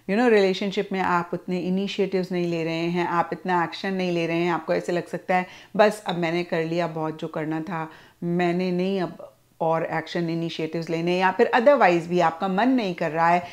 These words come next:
तो थोड़ा सा बैक सीट में रहते हुए दिख रहे हैं, थोड़ा सा विड्रॉ करते हुए दिख रहे हैं। कहीं एक सुकून मेंटेन करने पे फोकस है, कहीं एक peace of mind मेंटेन करने पे फोकस है।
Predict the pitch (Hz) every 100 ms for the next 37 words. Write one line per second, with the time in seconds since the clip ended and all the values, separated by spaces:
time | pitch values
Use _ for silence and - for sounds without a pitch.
0 | - - 277 294 320 330 349 208 185 185
1 | - 262 262 247 220 190 185 180 180 175
2 | 180 180 190 202 196 190 202 208 175 165
3 | - 180 196 180 165 170 170 170 165 180
4 | - 247 214 208 - _ _ _ _ _
5 | _ - 196 185 214 240 247 - - -
6 | 262 262 - 247 240 269 277 208 185 175
7 | 170 165 156 156 165 165 160 156 175 190
8 | 202 202 - - - 202 233 - 233 226
9 | 226 226 247 240 214 180 202 190 165 175
10 | 165 160 160 160 170 170 165 185 185 220
11 | 220